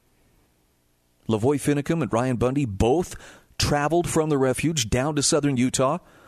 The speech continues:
Lavoy surprised me, showed up, went on my radio show. We had a meeting later that night, and then he turned around and went back with Ryan, freely traveling. By the way, and there, there was a, just,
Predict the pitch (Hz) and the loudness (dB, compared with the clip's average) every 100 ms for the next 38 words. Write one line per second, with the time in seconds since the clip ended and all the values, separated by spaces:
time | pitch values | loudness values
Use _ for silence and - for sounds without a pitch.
0 | - 110 104 135 151 139 - 143 147 175 | -6 -2 2 2 2 0 0 0 0 0
1 | 175 - 151 151 165 123 127 139 143 120 | 0 2 2 2 2 2 2 2 2 2
2 | 123 147 151 147 151 151 180 _ _ _ | 2 2 0 0 0 0 -2 _ _ _
3 | _ _ _ _ _ _ - 113 139 127 | _ _ _ _ _ _ -4 0 2 2
4 | 120 151 175 156 123 147 156 135 139 156 | 0 0 0 2 0 0 0 0 0 0
5 | 151 135 139 147 165 165 147 156 175 113 | 0 0 0 0 0 0 0 0 0 -2
6 | 104 78 - 127 196 - - _ _ _ | -2 -2 -2 -2 -4 -10 -16 _ _ _
7 | _ _ _ _ _ - 139 143 139 139 | _ _ _ _ _ -2 0 0 0 -2
8 | 180 190 _ _ _ _ - - 175 214 | -2 -6 _ _ _ _ -4 -2 0 0
9 | - 220 160 95 147 170 139 - - 131 | 0 0 0 0 2 2 0 -6 -6 -2
10 | 139 180 156 127 190 170 185 180 - 123 | 2 2 2 2 2 2 2 2 0 0
11 | 110 95 76 123 147 | 0 -2 -4 -2 -2